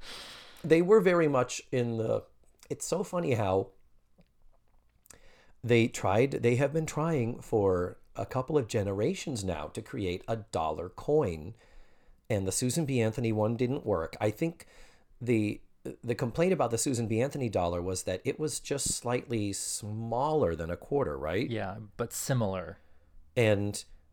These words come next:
Speaker 1: or, or the Sac-, no, the Sacagawea is a little s-, I think Susan B. Anthony was a little bit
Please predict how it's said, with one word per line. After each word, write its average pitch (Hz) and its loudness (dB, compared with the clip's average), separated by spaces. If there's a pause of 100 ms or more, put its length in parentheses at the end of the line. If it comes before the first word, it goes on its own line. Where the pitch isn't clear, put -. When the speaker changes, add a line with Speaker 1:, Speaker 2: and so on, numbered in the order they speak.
(120)
Speaker 1:
or, 123 4
or 135 2
the 120 -4
Sac-, - 0
no, 123 2
the 101 2
Sacagawea 135 4
is 104 2
a 101 -2
little 87 -4
s-, - -8
I 123 2
think 156 2
Susan 165 0
B. 160 0
Anthony 147 0
was 117 0
a 127 -2
little 107 0
bit - -8